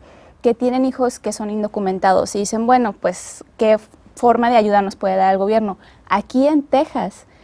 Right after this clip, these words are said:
los chicos pueden estudiar y tienen derecho a ayuda financiera. Es, es algo estatal, entonces pueden estudiar en, en universidades aquí en Texas. Tienen que llenar un formato que se llama el tasfa,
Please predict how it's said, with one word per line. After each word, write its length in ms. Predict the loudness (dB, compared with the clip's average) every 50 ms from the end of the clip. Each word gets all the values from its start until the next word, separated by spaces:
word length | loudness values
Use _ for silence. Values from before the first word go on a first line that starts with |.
| _ _ -8
los 180 | -6 -6 -6 -6
chicos 380 | -8 -10 -4 -2 -2 -4 -4
pueden 400 | -8 _ -4 -2 0 2 2 2
estudiar 440 | 0 -2 -2 -2 0 0 0 0 0 -4
y 100 | -6 -10
tienen 460 | -10 -8 -8 -6 -4 -4 -2 -2 -2
derecho 400 | -2 -2 -2 -4 -4 -6 -4 -4
a 20 | -4
ayuda 260 | -2 -2 -2 -2 -4
financiera. 720 | -4 -4 -6 -4 -4 -6 -6 -6 -4 -4 -2 -2 -2 -4 -4
Es, 300 | -4 -4 -4 -4 -8 -8 0
es 300 | 0 0 0 0 -2 0
algo 320 | 2 2 2 4 2 2 2
estatal, 640 | 2 -2 -4 -6 -6 -2 -2 -2 0 0 -2 -4
entonces 300 | -6 -10 -8 -6 -8 -8
pueden 260 | -4 -2 0 2 2 2
estudiar 400 | -2 -4 -4 -4 -4 -2 -2 -4
en, 100 | -6 -6
en 220 | -6 -6 -4 -4 -6
universidades 720 | -6 -6 -4 -4 -4 -4 -4 -4 -4 0 0 -2 -2 -4 -8
aquí 440 | -10 -10 -10 _ -8 -6 -4 -2 -2
en 140 | -2 -2 -4
Texas. 460 | -4 -4 -6 -6 -8 -18 -18 -20 -20 _ -20 -20 -20 -20 -20 _ _ -2
Tienen 240 | 0 0 2 2 0
que 100 | 0 0
llenar 320 | 0 0 0 2 2 2
un 100 | 2 0
formato 520 | -2 -2 -4 -2 -2 -2 -2 -2 -2 -6 -6
que 100 | -6 -6
se 160 | -6 -6 -6
llama 240 | -4 -4 -4 -4 -4
el 100 | -6 -8
tasfa, 580 | _ -2 0 0 0 -4 -10 -8 -2 -2 -2